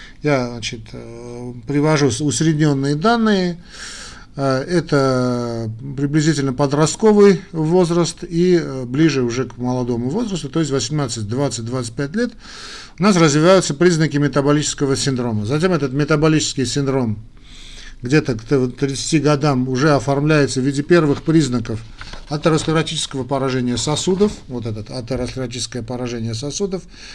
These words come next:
Не знаю, удаётся ли мне правильно показывать, м, не вижу, значит, э, камеру. Затем у нас получается си ви ди где-то чуть позже, да, он где-то, э,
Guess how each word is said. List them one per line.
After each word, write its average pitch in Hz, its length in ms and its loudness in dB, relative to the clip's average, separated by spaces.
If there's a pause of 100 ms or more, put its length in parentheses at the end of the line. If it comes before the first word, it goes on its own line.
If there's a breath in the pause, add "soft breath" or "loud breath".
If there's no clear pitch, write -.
(160 loud breath)
Не 139 80 -2
знаю, 139 240 0
удаётся 147 400 4
ли 131 80 2
мне 135 160 0
правильно 135 420 2
показывать, 147 640 0
м, 123 500 -8
не 143 80 0
вижу, 117 340 0
значит, 113 380 -8
э, 123 880 -14
камеру. 185 460 0 (720 loud breath)
Затем 180 400 6
у 165 40 6
нас 147 200 2
получается 147 580 4
си 156 200 4
ви 143 120 6
ди 151 200 6
где-то 143 280 0
чуть 127 260 -4
позже, 117 360 2
да, 170 280 2
он 123 140 -4
где-то, 113 280 -4
э, 107 40 -6